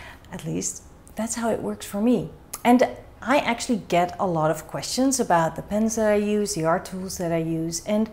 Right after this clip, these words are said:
you know, I get it because I am curious too about how other artists make their art and what kinds of tools they use and whether it will work for me or not. But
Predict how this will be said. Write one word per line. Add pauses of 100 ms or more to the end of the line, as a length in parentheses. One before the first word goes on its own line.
(300)
you
know,
I (160)
get
it (380)
because
I
am
curious
too
about
how
other
artists
make
their
art
and
what
kinds
of
tools (140)
they
use
and
whether (300)
it
will
work
for
me
or
not. (580)
But